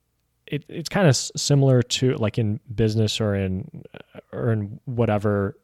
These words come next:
um, entrepreneurship, what have you, that you're gonna step on,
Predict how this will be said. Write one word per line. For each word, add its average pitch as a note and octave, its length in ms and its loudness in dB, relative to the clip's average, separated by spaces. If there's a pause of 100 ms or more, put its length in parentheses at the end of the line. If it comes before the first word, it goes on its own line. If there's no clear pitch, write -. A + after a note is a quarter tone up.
(160)
um, F#2 560 -6 (100)
entrepreneurship, G#2+ 800 -4
what G2+ 100 -4
have G2 220 -4
you, G2+ 240 -4 (280)
that F#2+ 520 -6 (1600)
you're B2 280 2
gonna B2+ 340 4
step - 340 -2
on, G#2 220 -4